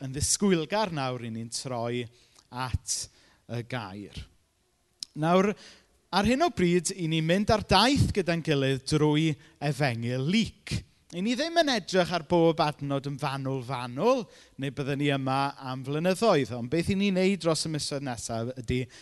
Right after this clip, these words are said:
brasgamu trwy Efengyl Luc i ni gael y darlun mawr sydd yma ynglyn â bywyd a gweinidogaeth Iesu.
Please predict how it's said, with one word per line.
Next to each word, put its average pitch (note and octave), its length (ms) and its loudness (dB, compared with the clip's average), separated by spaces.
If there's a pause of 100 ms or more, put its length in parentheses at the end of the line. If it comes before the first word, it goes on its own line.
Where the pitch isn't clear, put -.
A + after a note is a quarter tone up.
(200)
brasgamu F#3 880 2 (500)
trwy A#3 320 2
Efengyl D3 480 0
Luc A#2+ 320 -8
i A#2+ 60 -8
ni A#2+ 100 -6
gael A#2+ 480 -2 (320)
y A#2 80 -10
darlun C3 560 -6
mawr E3+ 400 0
sydd C3+ 320 -6
yma A2+ 240 -8
ynglyn C#3 480 -4 (320)
â C3 80 -6
bywyd E3+ 720 0 (340)
a B2+ 160 -8
gweinidogaeth C3 1120 -6 (320)
Iesu. C3+ 640 0